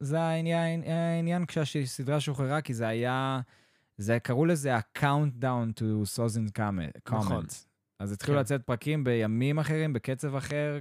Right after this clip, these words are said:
Speaker 1: לדעתי יותר מהיר, וזה היה מין כמו אירוע שיא כזה של גם ניקולודיון, שכבר, אה, באותה תקופה, כ-, היו כמה מיליונים שכאילו כבר,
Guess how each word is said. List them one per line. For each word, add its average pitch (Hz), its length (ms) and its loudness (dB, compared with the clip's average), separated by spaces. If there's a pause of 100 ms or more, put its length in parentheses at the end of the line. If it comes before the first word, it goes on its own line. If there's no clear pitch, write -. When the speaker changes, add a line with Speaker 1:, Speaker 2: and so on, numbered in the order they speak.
(120)
Speaker 1:
לדעתי 104 380 -4
יותר 123 200 -2
מהיר, 127 500 2 (440)
וזה 98 100 0
היה 113 80 4
מין 127 160 0
כמו 127 180 0
אירוע 113 360 2
שיא 117 200 -4
כזה 104 300 -2
של 92 280 -6
גם 92 160 -4
ניקולודיון, 101 580 -4
שכבר, 85 500 -8 (1000)
אה, 50 160 -12
באותה 98 340 -4
תקופה, 104 400 -4
כ-, - 120 -16 (180)
היו 98 200 -4
כמה 131 240 0
מיליונים 117 440 0
שכאילו 95 440 -6
כבר, 90 300 -10